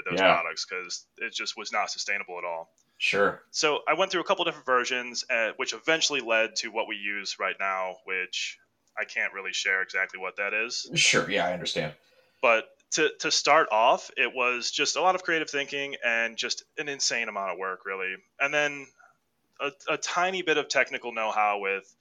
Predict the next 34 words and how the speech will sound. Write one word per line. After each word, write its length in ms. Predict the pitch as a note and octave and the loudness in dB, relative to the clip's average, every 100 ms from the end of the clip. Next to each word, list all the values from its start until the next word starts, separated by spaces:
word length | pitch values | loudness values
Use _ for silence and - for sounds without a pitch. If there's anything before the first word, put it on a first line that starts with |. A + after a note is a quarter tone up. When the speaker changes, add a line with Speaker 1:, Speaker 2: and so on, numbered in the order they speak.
| _ _ _ - | _ _ _ 0
Speaker 1:
um, 320 | G2+ G2 G2 G2 | 2 2 -2 -6
creating, 340 | B2+ A2 G#2+ | -2 0 -2
like, 160 | F#2+ F#2 | -6 -6
the 60 | F2+ | -6
static 340 | - F#2 F2 | -2 -2 0
grass 260 | F#2 F2+ F#2+ | 0 0 -2
application 760 | F#2 G2 F#2+ F#2+ - F#2 F#2+ - _ _ _ _ G2+ | -8 -6 -4 -4 -4 -6 -8 -18 _ _ _ _ -4
wands, 400 | G2+ F#2 F#2+ - | 0 -2 -4 -4
basically, 360 | F#2+ F#2 F#2+ | -2 -4 -10
which 180 | F#2+ - | -12 -12
is 120 | - | -8
what 80 | G2 | -4
I 80 | F2+ | -4
used. 380 | F#2 F#2 - - _ _ | -4 -8 -12 -16 _ _
Speaker 2:
Uh-huh. 280 | G#2 G2 G2 - _ _ _ _ _ _ _ _ _ _ _ _ _ - | 0 0 0 -4 _ _ _ _ _ _ _ _ _ _ _ _ _ -10
That's 180 | F3+ - | -10 -4
cool. 300 | A#3+ - - - - | -2 -2 -6 -12 -2
Actually, 160 | G3+ E3 | 0 4
speaking 240 | C#4 C4+ | 4 6
of 40 | F#3 | 6
manufacturing, 420 | F3 D#3 F#3 - | 6 6 6 4
so 120 | - | 2
you're, 120 | C3 | 2
you're 200 | B2+ D#3+ | 4 4
based 260 | - D3 C#3+ | 6 6 6
in 80 | B2+ | 2
the 60 | A2+ | 4
U 160 | B2 | 6
S, 180 | - - | 6 6
right? 200 | F#2 A2+ - _ _ _ _ _ _ - - - | 4 2 -2 _ _ _ _ _ _ -16 -16 -2
Speaker 1:
Yeah, 220 | C3 B2+ | 4 4
out 160 | - G2+ | 4 0
of 80 | F#2+ | 0
Ohio. 520 | F#2+ F#2+ F2+ E2 | 0 2 0 -2